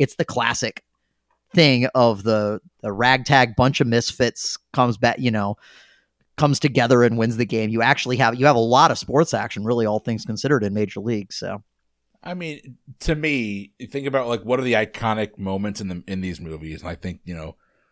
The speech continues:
Speaker 2: uh, Field of Dreams has it with Archibald Graham. It's got a couple
Speaker 1: Mm-hmm.
Speaker 2: of them.
Speaker 1: Oh yeah,
Speaker 2: but, like, the two that I come back to on Major League is one where they bring Vaughn out of the bullpen in the final game,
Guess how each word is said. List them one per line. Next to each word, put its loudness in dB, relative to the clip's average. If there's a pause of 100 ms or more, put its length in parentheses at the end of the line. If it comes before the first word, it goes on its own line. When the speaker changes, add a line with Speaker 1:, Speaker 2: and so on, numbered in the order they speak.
(160)
Speaker 2:
uh, -12 (720)
Field 0
of -2
Dreams -4
has -4
it -8
with -10
Archibald -6
Graham. -10
It's -10
got 0
a -2
couple -2
Speaker 1:
Mm-hmm. -2
Speaker 2:
of -2
them. -10 (920)
Speaker 1:
Oh 4
yeah, 2 (240)
Speaker 2:
but, 0
like, -2 (1300)
the -4
two 4
that 6
I 4
come -2
back 4
to 0
on 2
Major 0
League -2
is -8
one 0
where 0 (500)
they -2
bring 0
Vaughn 4
out 2
of -2
the -2
bullpen 2
in -6
the -8
final -4
game, -10